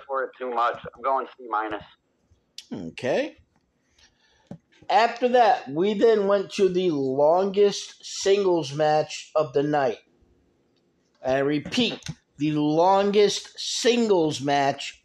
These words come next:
Speaker 2: of the night. Um, Santos Escobar and L A Knight battled in a marathon match of two minutes and forty seconds.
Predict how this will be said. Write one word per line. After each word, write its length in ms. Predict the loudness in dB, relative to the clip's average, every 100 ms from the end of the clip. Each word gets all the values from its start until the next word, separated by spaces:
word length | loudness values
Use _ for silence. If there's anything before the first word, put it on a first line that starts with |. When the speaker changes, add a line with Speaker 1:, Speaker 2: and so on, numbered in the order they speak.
| -2
Speaker 2:
of 180 | 0 2
the 80 |
night. 380 | 0 0 -2 -4 _ _ _ _ _ _ _
Um, 420 | 2 4 2 0
Santos 500 | -2 -2 0 -2 -2 -4
Escobar 580 | -2 -2 2 4 6
and 200 | 4 2
L 180 | 2 4
A 100 | 4
Knight 340 | 2 0 -2 0
battled 420 | 2 4 2 0 -2
in 140 | 0
a 320 | 0 0 -4 _ _ _ _ _ _ _ _ -8
marathon 1120 | -2 0 2 2 2 2 2 2 2 -2 -4
match 440 | 0 2 2 0
of 180 | -4 -6
two 220 | -2 0 2
minutes 420 | 2 0 0 -2
and 220 | -4 -2
forty 360 | 2 2 2 -2
seconds. 800 | 0 0 0 -4 -4 -8 -14